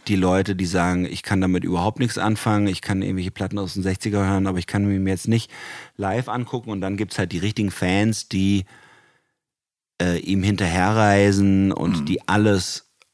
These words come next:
Speaker 1: verfolgen, was er macht und praktisch jedes, auf jedes Konzert gehen und, und sich jede Platte anhören
Speaker 2: Mhm.
Speaker 1: und die ihm sozusagen treu sind in jeder, in jeder Bewegung, in jedem, äh, in, in, in jedem Haken,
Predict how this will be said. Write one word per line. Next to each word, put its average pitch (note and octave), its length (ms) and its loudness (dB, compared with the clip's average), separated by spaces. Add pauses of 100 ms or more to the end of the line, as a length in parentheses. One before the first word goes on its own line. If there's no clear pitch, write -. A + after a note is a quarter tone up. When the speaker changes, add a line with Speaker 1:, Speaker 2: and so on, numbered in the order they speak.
(180)
Speaker 1:
verfolgen, F2+ 760 2
was F2+ 160 -2
er - 120 -6
macht F2 360 -2
und E2+ 240 -6
praktisch E2+ 340 -6
jedes, G2 380 0
auf - 140 -4
jedes G#2+ 240 2
Konzert G2+ 500 0
gehen G2 280 0
und, - 380 -4
und F#2 140 -2
sich - 160 -6
jede F#2+ 240 2
Platte F2 320 -4
anhören F2 520 0
Speaker 2:
Mhm. E2+ 180 -2 (420)
Speaker 1:
und - 340 -6
die F2+ 200 0
ihm E2+ 180 0
sozusagen E2+ 680 -2 (300)
treu G2 480 4
sind F2 360 2
in E2+ 180 0
jeder, F2+ 480 2 (1200)
in F#2+ 140 -2
jeder F#2+ 220 2
Bewegung, G2+ 760 4
in F#2 140 4
jedem, F#2 680 4
äh, F#2 360 2
in, E2+ 240 -2 (100)
in, F#2+ 220 -2
in F#2+ 240 -2
jedem F#2+ 340 2
Haken, F#2 560 2